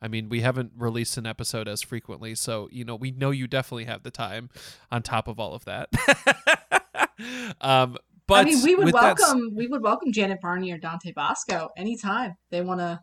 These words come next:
Speaker 2: they wanna come promote
Speaker 1: That
Speaker 2: it.
Speaker 1: goes
Speaker 2: They can come here.
Speaker 1: without saying.
Speaker 2: <laughs>
Speaker 1: Yes,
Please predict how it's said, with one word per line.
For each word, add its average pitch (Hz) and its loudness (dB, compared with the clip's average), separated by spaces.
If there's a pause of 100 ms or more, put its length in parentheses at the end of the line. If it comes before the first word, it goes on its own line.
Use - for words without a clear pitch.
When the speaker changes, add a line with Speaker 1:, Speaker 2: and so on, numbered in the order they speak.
(120)
Speaker 2:
they 180 -10
wanna 180 -6
come 185 -4
promote 175 -6
Speaker 1:
That 135 4
Speaker 2:
it. 135 2
Speaker 1:
goes 147 6
Speaker 2:
They 202 0
can 208 -2
come 208 -2
here. 185 -2
Speaker 1:
without 131 4
saying. 107 -2
Speaker 2:
<laughs> - -10
Speaker 1:
Yes, 277 2